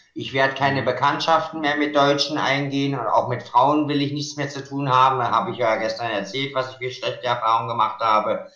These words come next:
Speaker 1: Die, die Deutschen sind für mich erledigt. Ja.
Speaker 2: Das ist auch super, Mimon, ganz ehrlich. Also wir
Speaker 1: Ja.
Speaker 2: hier in Offenbach, wir halten auch nicht viel vom Deutschen, die sind immer dreckig.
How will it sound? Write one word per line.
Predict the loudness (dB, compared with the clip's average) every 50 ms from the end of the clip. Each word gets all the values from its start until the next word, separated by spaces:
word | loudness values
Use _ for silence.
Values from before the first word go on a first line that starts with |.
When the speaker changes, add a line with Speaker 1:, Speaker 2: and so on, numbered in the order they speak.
| _ _ _ _ _
Speaker 1:
Die, | -12 -10 -10
die | -10 -12 -2
Deutschen | 0 2 2 2 0 -2 -6 -6
sind | -6 -8 -10
für | -10 -8 -8
mich | -8 -6 -2
erledigt. | -2 -2 0 0 -2 -4 -4 -6 -8 -12 -14 -16 -20 -16 -10
Ja. | -10 -10 -10 -10 -16 _ _ _ _ _ _ _ _ _ _ _ _ _ -20 _ _ _ _ _ _ _ _ _ _ _ -20 _ _ _ _ _ _ _ _ _ _ _ _ _ _ _ _ _ _ _ _ _ _ _ _ _
Speaker 2:
Das | -4 -4 -2
ist | -2
auch | -2 -2
super, | -2 -4 -4 -2 2
Mimon, | 4 4 6 4 4 2 2
ganz | 0 0 0 0
ehrlich. | 0 0 0 0 -2 -4 -6 -6
Also | -8 -6 -6 -6 -6 -6
wir | -2 0 2 2
Speaker 1:
Ja. | 4 4 4
Speaker 2:
hier | 2 2
in | 0
Offenbach, | -2 -4 -6 -6 -6 -4 -4 -2 -2 -4 -6 -10
wir | -14 -10
halten | -8 -8 -8 -8 -8 -8
auch | -6 -4
nicht | -4 -4 -6 -8 -10
viel | -10 -10 -8
vom | -8 -10 -10 -10 -10 -8
Deutschen, | -6 -6 -6 -6 -6 -10 -10 -12
die | -14
sind | -14 -14 -10
immer | -10 -10 -10
dreckig. | -10 -14 -14 -12 -12 -10 -10 -10 -8 -8 -8 -8 -8 -14